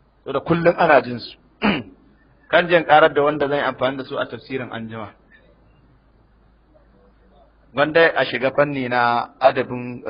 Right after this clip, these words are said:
zamantakewa. Amma duk da haka, ba laifi ma iya jin <clears throat> rayuwar salaf. Imam Abu Hanifa, kamar yadda za a cikin littafin Manaqibu Abi Hanifa, yana cikin masallaci a Kufa, wani ya shigo cikin masallacin ya dinga kutuntuma masa zagi.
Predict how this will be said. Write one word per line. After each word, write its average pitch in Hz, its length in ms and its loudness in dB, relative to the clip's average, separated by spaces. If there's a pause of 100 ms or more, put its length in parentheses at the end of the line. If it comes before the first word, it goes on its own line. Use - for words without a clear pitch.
zamantakewa. 110 440 -6
Amma 147 160 4
duk 180 120 0
da 180 120 4
haka, 208 320 6 (300)
ba 185 140 6
laifi 165 280 -4
ma 185 140 4
iya 165 180 0
jin 143 440 -6
<clears throat> - 40 -6
rayuwar 135 540 0
salaf. 143 220 0 (920)
Imam 190 280 2
Abu 175 200 2
Hanifa, 165 440 -2
kamar 151 240 -2
yadda 185 80 2
za 170 100 6
a 151 60 4
cikin - 160 -8
littafin 156 360 0
Manaqibu 139 480 0
Abi 131 200 0
Hanifa, 139 560 2 (960)
yana 175 220 4
cikin 175 240 -8
masallaci 170 720 0
a 135 80 -2
Kufa, 135 480 -2 (340)
wani 143 220 -2
ya 147 60 -2
shigo 143 300 -6
cikin 147 280 -12
masallacin 147 640 -4
ya 143 80 -6
dinga 147 280 -8
kutuntuma 156 540 -6
masa 127 220 -8
zagi. 107 360 -12